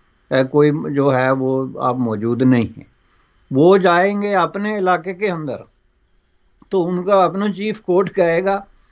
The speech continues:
कि जी हमारा डिसीजन तो पाकिस्तान में एप्लीकेबल नहीं, चूँकि वो हमारी ज्यूरिसडिक्शन से बाहर है, तो हम आपकी कोई मदद नहीं कर सकते। यानी इस तरह का जो खेल है,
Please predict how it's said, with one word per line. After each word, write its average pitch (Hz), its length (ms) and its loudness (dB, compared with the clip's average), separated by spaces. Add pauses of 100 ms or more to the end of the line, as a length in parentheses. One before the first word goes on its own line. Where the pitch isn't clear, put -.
(300)
कि 165 100 -4
जी 180 140 0
हमारा 160 380 4
डिसीजन 190 520 -2
तो 190 80 -2
पाकिस्तान 175 560 -2
में 190 200 0
एप्लीकेबल 170 600 -4
नहीं, 208 200 -2
चूँकि 180 200 -4
वो 175 160 2
हमारी 156 320 2
ज्यूरिसडिक्शन 156 640 -4
से 165 120 -2
बाहर 139 340 2
है, 131 180 -4 (400)
तो - 60 -2
हम 151 200 2
आपकी 160 260 2
कोई 160 180 -2
मदद 135 340 -2
नहीं 139 160 0
कर 95 120 -8
सकते। - 440 -20 (560)
यानी 196 300 2
इस 208 280 -4
तरह 226 280 6
का 220 240 4
जो 202 320 -4
खेल 170 420 2
है, 95 180 -2